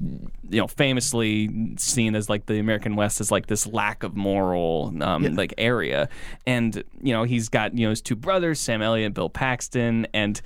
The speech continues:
Speaker 1: they, you know, they just come together and they, they, he's done with, you know, being a sheriff, and th-, that's kind of the,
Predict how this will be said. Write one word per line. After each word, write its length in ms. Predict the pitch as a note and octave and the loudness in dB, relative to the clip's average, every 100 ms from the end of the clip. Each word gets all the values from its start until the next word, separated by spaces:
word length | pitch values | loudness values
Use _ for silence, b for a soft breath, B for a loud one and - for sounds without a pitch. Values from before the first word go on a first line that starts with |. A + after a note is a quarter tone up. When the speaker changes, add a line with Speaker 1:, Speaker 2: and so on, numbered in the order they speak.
| B B - | B B -4
Speaker 1:
they, 360 | B2+ B2 A#2+ - - B B B B | 0 0 -2 -4 -10 B B B B
you 120 | C#3+ C#3 | -2 0
know, 80 | |
they 140 | B2 B2+ | 2 0
just 160 | B2+ | 0
come 200 | - D#3 | 0 0
together 380 | D3+ C3+ C#3 C3+ | 2 2 2 2
and 100 | A#2+ | 0
they, 220 | A2+ A2 | 0 0
they, 460 | G#2+ A2 A#2 A2+ A2 - | -2 0 2 4 2 0
he's 280 | A#2 A2+ A2 | 0 2 0
done 440 | - C#3 C#3 C#3 | 0 2 2 0
with, 440 | C3+ B2+ B2 - - | 0 0 -2 -6 -4
you 100 | B2 | 2
know, 160 | A2 F#2+ | 2 0
being 380 | A2 C3 B2 A2 | 0 0 2 0
a 60 | |
sheriff, 600 | - - B2 B2 A#2+ A#2+ | -2 0 2 2 2 0
and 140 | A2+ A2+ | 0 0
th-, 100 | - | 0
that's 180 | B2 - | -2 0
kind 180 | G#3+ | 0
of 60 | D#3+ | 2
the, 320 | A#2 G2+ E2+ | 2 0 -2